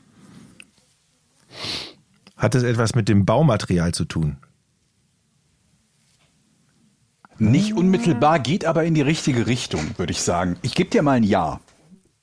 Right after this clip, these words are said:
Speaker 2: Darfst weiter dranbleiben. Bisschen was damit zu tun.
Speaker 1: Mit dem Baumaterial. <clears throat>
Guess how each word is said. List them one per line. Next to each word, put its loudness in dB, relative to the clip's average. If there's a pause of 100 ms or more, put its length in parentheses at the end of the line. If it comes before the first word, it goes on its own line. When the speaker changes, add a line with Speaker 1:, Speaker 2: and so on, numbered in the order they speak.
Speaker 2:
Darfst -10
weiter 0
dranbleiben. -2 (840)
Bisschen -2
was -8
damit -6
zu -14
tun. -8 (840)
Speaker 1:
Mit -4
dem 0
Baumaterial. -4 (1000)
<clears throat> 4